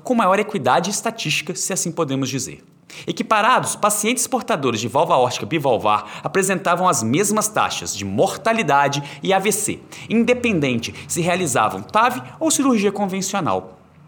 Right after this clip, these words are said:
Aqueles que eram encaminhados para o procedimento cirúrgico convencional apresentaram maiores complicações respiratórias, eventos hemorrágicos, fibrilação atrial aguda no pós-operatório ou no pós-procedimento e também insuficiência renal aguda.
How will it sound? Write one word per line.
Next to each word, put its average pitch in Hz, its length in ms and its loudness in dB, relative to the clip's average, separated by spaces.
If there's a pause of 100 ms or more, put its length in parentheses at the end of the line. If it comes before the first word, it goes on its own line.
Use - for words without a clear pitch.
(300)
Aqueles 262 480 2
que - 80 0
eram 214 120 2
encaminhados 117 760 0 (220)
para 311 180 4
o - 20 -8
procedimento 175 560 0
cirúrgico 156 500 0
convencional 147 1000 0 (460)
apresentaram 165 680 2
maiores 156 580 2
complicações 208 920 0 (160)
respiratórias, 123 880 0 (260)
eventos 196 600 2
hemorrágicos, 113 760 0 (160)
fibrilação 247 480 2
atrial 247 320 2
aguda 175 460 2 (160)
no 311 100 4
pós-operatório 185 840 4
ou 165 60 4
no 202 60 0
pós-procedimento 127 880 -2 (560)
e 233 120 -2
também 170 440 2
insuficiência 165 480 -4
renal 156 320 2
aguda. 113 460 -2